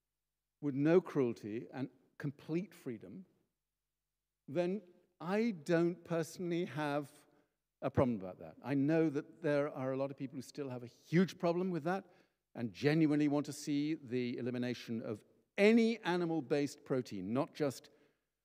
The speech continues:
terrestrial animals, but mari-, marine protein as well, as you know, all the fish that we eat. I don't, I don't share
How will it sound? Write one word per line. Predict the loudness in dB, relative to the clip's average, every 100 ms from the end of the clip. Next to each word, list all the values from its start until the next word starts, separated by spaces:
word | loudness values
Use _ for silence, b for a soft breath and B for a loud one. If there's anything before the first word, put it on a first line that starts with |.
| _
terrestrial | 6 6 6 4 4 4
animals, | 2 0 0 -2
but | -4 -4
mari-, | 4 4 4
marine | 4 8 8 8
protein | 6 4 4 -4 -4 -6
as | -10 0
well, | 4 4 2 -8
as | -10 -6
you | -2
know, | -2 -2 -4
all | -4
the | -6
fish | 0 0 0 -14 b b b b -8
that | -8 -6
we | -12 -12
eat. | -14 -14 -20 _
I | -6 -6 0
don't, | 6 6 6 -2 -20 -20 _ _
I | -6
don't | -4 -4 -6 -14 _ _ _ -20
share | -6 0 2 2 0